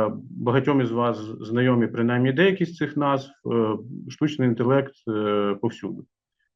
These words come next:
Всі намагаються його використовувати, зробити життя к-, комфортнішим і продуктивнішим.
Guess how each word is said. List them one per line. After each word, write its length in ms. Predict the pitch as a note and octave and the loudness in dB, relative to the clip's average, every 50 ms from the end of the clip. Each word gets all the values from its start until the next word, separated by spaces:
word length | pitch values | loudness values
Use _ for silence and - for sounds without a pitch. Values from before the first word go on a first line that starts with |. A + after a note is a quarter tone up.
| _ | _
Всі 120 | _ - C3+ | _ 0 2
намагаються 460 | C3+ B2+ A#2+ A2+ A#2+ A2+ A2 - A#2 | 4 4 4 4 4 2 2 2 0
його 140 | G#2 A2 A2 | 0 2 2
використовувати, 680 | A#2 A2 - B2+ B2+ B2+ - F3+ F3 E3 - - A#2 | 2 2 2 0 0 2 4 4 4 4 2 0 -2
зробити 360 | A2 G#2+ G#2+ G#2+ A2+ - A2+ | -2 -2 -2 -2 -2 -2 -2
життя 280 | G#2 A2 G#2 - A2 G#2+ | -4 -4 -4 -4 -4 -4
к-, 100 | - - | -6 -8
комфортнішим 720 | - - A#2+ A#2 - E3+ F3 F3 E3 C3 - - A#2 A#2 - | -4 -2 -2 0 2 0 0 0 0 -2 0 0 0 0 0
і 40 | D#3+ | 0
продуктивнішим. 840 | - C#3 C3+ B2+ B2 - - G#2+ G2 F#2+ - - - - A#2 - | 0 2 2 2 0 0 0 -2 -2 -2 -4 -8 -12 -12 -12 -12